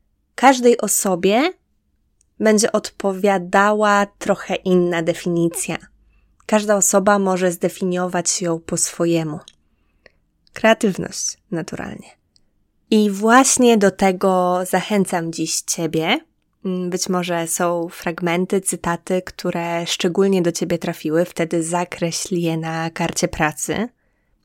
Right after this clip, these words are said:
A być może takie, które uważasz za zupełnie błędne,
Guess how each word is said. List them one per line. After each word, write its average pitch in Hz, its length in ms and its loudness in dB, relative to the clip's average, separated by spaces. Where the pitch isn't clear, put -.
A 214 80 4
być 214 160 0
może 220 160 2
takie, 214 320 0
które 202 380 0
uważasz 180 480 -2
za 170 500 -2
zupełnie 180 920 -2
błędne, 165 880 0